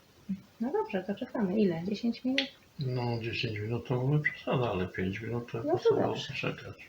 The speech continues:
Speaker 2: Odpalamy to na wierzchu.
Speaker 1: Pali
Speaker 2: No,
Speaker 1: się.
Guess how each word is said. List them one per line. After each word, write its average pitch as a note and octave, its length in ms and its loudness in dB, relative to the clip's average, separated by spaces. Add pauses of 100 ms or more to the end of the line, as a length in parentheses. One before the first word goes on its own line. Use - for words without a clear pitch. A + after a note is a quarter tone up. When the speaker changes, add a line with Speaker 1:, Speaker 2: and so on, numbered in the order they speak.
(420)
Speaker 2:
Odpalamy G2+ 540 2
to F2+ 140 -4
na F2 140 -2
wierzchu. E2+ 520 0 (3750)
Speaker 1:
Pali G3+ 180 6
Speaker 2:
No, - 60 0
Speaker 1:
się. - 160 0